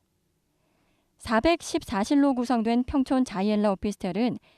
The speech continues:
스튜디오형과 주거형으로 구성돼 있습니다.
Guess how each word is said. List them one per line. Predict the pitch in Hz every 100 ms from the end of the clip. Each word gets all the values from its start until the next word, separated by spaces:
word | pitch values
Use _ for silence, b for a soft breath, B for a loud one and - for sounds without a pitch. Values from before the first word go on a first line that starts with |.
| b
스튜디오형과 | - - 339 311 285 285 214 196 269 311
주거형으로 | - 247 269 277 226 190 175
구성돼 | - 196 240 226
있습니다. | 190 - 156 151 147 208